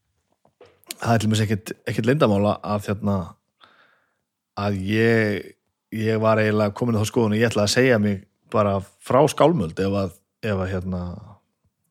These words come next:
þarna fyrir einhver, einhverjum árum síðan. Af því að ég var hreinlega bara búin að fá nóg. Lí-, líf, mitt líf er svo skemmtilegt einhvern veginn að, að,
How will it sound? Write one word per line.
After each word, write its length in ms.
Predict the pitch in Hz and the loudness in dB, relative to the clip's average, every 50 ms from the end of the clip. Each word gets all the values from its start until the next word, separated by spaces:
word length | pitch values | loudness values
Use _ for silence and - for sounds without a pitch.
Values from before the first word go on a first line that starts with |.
| _ _ _ - - _ _ - | _ _ _ -20 -20 _ _ -6
þarna 200 | 104 98 101 101 | -4 -2 0 0
fyrir 140 | 104 104 | 0 0
einhver, 160 | 90 101 - 107 | -2 -4 -6 -6
einhverjum 260 | 98 107 104 101 104 | -4 -2 0 2 2
árum 180 | 110 107 104 120 | 2 2 2 2
síðan. 260 | 151 127 98 87 85 95 - _ _ _ _ - - _ _ _ - - - _ _ _ _ _ _ _ _ _ _ _ _ | 2 2 0 -2 -4 -10 -18 _ _ _ _ -20 -20 _ _ _ -20 -20 -20 _ _ _ _ _ _ _ _ _ _ _ _
Af 160 | - - 110 110 | -8 -6 -2 2
því 80 | 113 | 4
að 80 | 110 113 | 4 6
ég 120 | 113 110 | 6 6
var 100 | 107 107 | 4 4
hreinlega 280 | 117 113 107 110 104 92 | 2 2 2 2 2 2
bara 160 | 107 107 104 95 | 0 0 0 0
búin 140 | 110 107 117 | -2 -2 -2
að 60 | 104 | 0
fá 80 | 120 | 2
nóg. 160 | 143 143 117 104 110 | 4 4 4 4 4
Lí-, 180 | 120 139 151 139 131 | 4 2 2 2 0
líf, 220 | 123 143 160 156 | 2 2 2 2
mitt 200 | 135 147 156 - 160 | 2 2 2 2 4
líf 120 | 160 156 | 2 4
er 80 | 147 117 | 4 2
svo 120 | 139 151 147 | 2 0 0
skemmtilegt 520 | - 160 156 - 170 156 139 - - - - | 0 -2 -2 0 0 -2 -2 -4 -10 -8 -4
einhvern 300 | 135 139 143 160 151 151 | -2 -2 -2 0 2 2
veginn 180 | 156 147 139 - | 2 2 2 0
að, 280 | 127 131 131 127 - - - _ _ - - - - - - - - - - - - - - - - - - - - - - _ _ _ _ _ _ _ _ - - - - - - - - - - - - - - - - - _ _ _ _ _ _ _ _ _ _ _ _ - | 2 2 2 2 0 -6 -20 _ _ -20 -20 -20 -20 -20 -20 -20 -20 -20 -18 -18 -18 -18 -18 -20 -20 -20 -20 -20 -20 -20 -20 _ _ _ _ _ _ _ _ -14 -10 -8 -8 -8 -8 -8 -10 -12 -14 -14 -14 -14 -12 -12 -14 -14 _ _ _ _ _ _ _ _ _ _ _ _ -6
að, 320 | 113 76 104 117 113 104 | -4 -2 0 0 -2 -2